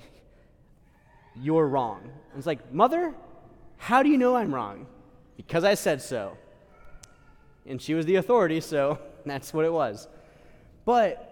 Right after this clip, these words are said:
like, being told we're wrong, like, that, that causes a pain, that causes a hurt, that causes, like, a distress, like, and it's not meant to be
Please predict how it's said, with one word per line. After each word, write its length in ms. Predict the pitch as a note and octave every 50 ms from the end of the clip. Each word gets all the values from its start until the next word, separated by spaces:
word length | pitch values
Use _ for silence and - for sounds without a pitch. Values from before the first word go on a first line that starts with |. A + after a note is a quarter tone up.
| - - - - - -
like, 360 | E3 F3+ D3+ - - - C#3
being 340 | B2+ G3 G#3+ A3+ A3+ G3 E3
told 400 | - - - G3 G3+ G3+ F3+ D#3
we're 120 | D3 D3+ C#3+
wrong, 320 | B2+ D#3+ F#3 F#3+ F3+ D#3+
like, 160 | D3+ C3 -
that, 400 | E3+ E3+ F#3+ F3+ - - - -
that 200 | D#3+ E3+ F3+ -
causes 400 | - - G#3 G3+ G3 E3 D3+ C#3+
a 80 | D3 B2+
pain, 340 | - - - F#3 A3 G3 D#3
that 120 | C#3+ -
causes 380 | - E3+ F3 E3+ D3 C#3+ C3+ C3
a 80 | A#2
hurt, 300 | A#2 - A3 A3+ F#3 C3
that 140 | C#3 C#3 -
causes, 360 | - E3+ E3+ E3+ D3+ D3+ C3
like, 200 | D3+ C#3 B2 G#2
a 60 | A#2+
distress, 380 | C3+ C3 B2+ - G#3+ A3 - -
like, 160 | D3+ C3 - - - - - - - - _ _ _ _ _ _ _ -
and 260 | F3 F#3+ G3 F#3+ F3
it's 200 | - F#3 - -
not 260 | G3+ G#3 G3 F3 E3
meant 380 | D#3+ D3 D3+ D#3+ G3 A3 - -
to 160 | - - A3+
be 640 | D#3+ C3 C3 D#3 D3+ C#3+ C3+ C3 B2+ A#2+ A2+ A2